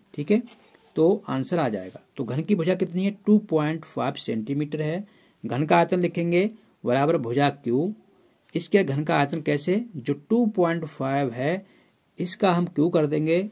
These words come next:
अर्थात तीन बार इसकी कंटिन्यू यहाँ मल्टीप्लाई कर देंगे, गुणा कर देंगे। गुणा करने पर जो आंसर आ जाएगा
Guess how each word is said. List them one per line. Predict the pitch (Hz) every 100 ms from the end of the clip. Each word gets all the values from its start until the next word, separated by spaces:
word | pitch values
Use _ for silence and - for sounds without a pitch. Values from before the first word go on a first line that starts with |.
| -
अर्थात | 131 - 147 151 - -
तीन | 202 220
बार | 196 165 160 175 - _ _ -
इसकी | - 180
कंटिन्यू | 180 139 139 175 170 151 175 - _ -
यहाँ | 135 143 202 -
मल्टीप्लाई | 127 135 135 180 156 143
कर | 143
देंगे, | 131 139 170
गुणा | 143 123 143
कर | 165 143
देंगे। | 143 147 175 208 _ _ _ -
गुणा | 131 208
करने | 214 175 165
पर | 170 156
जो | 160
आंसर | 120 113 156
आ | 165
जाएगा | 151 143 156